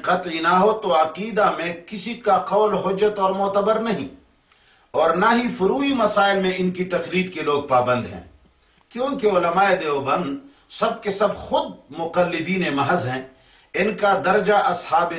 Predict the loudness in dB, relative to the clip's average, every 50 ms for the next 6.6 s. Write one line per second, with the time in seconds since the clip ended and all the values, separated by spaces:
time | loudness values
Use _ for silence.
0 | -6 -6 -6 -6 -6 -6 -6 -4 -4 -6 -6 -8 -8 -8 -8 -6 -6 -6 -6 -6
1 | -4 -4 -4 -6 -6 -8 -8 -2 0 0 0 0 -2 -4 -4 -4 -4 -4 -4 -4
2 | -4 -4 -6 -2 0 0 0 0 0 -4 -4 -2 -4 -4 -4 -4 -6 -6 -4 -6
3 | -6 -6 -8 -8 -10 -12 -12 -12 -12 -10 -8 -4 -2 -2 0 0 -2 -4 -4 -4
4 | -4 -4 -4 -4 -4 -6 -8 -12 -14 -14 -14 -16 -20 _ -8 -2 0 0 0 0
5 | 0 -2 -4 -4 -2 -2 -2 -2 -2 -4 -2 0 2 2 2 2 2 0 0 0
6 | 0 0 0 -2 -2 -4 -4 -8 -12 -16 -18 -20